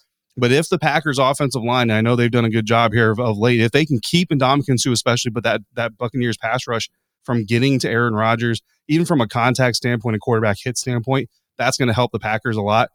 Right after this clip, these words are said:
So that's really where I think it boils down to. I know it's kinda cliche to say the game is won in the trenches, but with the Buccaneers defense specifically,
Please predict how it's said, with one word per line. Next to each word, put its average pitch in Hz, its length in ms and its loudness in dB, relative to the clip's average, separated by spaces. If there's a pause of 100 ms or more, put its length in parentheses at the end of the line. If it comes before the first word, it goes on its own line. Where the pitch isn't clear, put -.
(300)
So 127 120 -4
that's 131 240 2
really 139 200 2
where 117 220 2
I 113 60 2
think 117 200 0
it 120 200 -2
boils 113 240 0
down 110 280 -2
to. 113 120 -4
I 120 60 -2
know 123 80 0
it's 117 100 -4
kinda 120 160 0
cliche 120 320 0
to 110 60 0
say 127 140 -2
the 113 80 -2
game 117 180 0
is 107 100 -4
won 120 160 2
in 104 60 0
the 101 60 -2
trenches, 120 380 -2
but 113 140 -4
with 110 180 -2
the 104 80 -8
Buccaneers 123 540 0
defense 113 440 -2
specifically, 127 600 -2